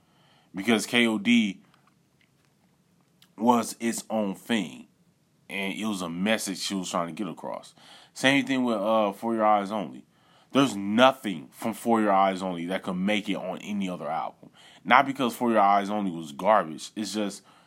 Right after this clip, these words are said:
the songs on For Your Eyes Only was exactly for For Your Eyes Only. Like, it was just for that.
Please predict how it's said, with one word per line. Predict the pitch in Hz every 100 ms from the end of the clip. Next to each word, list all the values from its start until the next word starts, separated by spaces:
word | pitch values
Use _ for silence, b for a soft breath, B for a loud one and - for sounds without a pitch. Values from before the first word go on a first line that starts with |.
| b b
the | 95
songs | 92 127 127 120 113
on | 113 110
For | - 110
Your | 107 101
Eyes | 98 104 101
Only | 92 107 101 92
was | 85 98 95 95 87
exactly | - 90 78 85 101 101 95 90
for | - - 110 98 82
For | - 104 98
Your | 92 85
Eyes | 87 82 80
Only. | 73 55 53
Like, | 82 76
it | 95
was | 95 - - - -
just | 113 104 -
for | 117 107
that. | - -